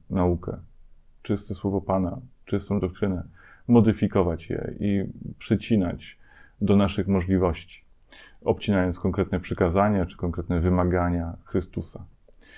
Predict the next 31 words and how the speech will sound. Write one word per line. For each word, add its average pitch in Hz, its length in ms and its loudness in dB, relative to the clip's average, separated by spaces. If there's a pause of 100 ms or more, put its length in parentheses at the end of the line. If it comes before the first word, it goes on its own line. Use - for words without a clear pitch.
(260)
Można 160 200 2
być 156 180 0
fałszywym 127 420 4
prorokiem 117 400 4
przez 113 200 -6
to, 113 100 0
że 101 120 -2
konkretne 98 400 -2
słowo 95 240 0
Boga 92 240 2
się 92 180 0
omija. 90 360 0 (640)
E, 90 240 2
nie, 95 360 4
nie 101 180 4
mówi 101 260 4
się 101 120 -4
o 95 40 0
nim 90 160 0
głośno, 90 360 0 (200)
że 87 180 -4
coś 87 200 -6
takiego 90 320 -2
Chrystus 87 420 -8
powiedział. 87 440 0 (460)
I 104 100 2
tworzy 98 300 4
się 90 280 -2 (100)
fałszywy 104 540 2
obraz 87 260 -4
Boga, 95 340 -2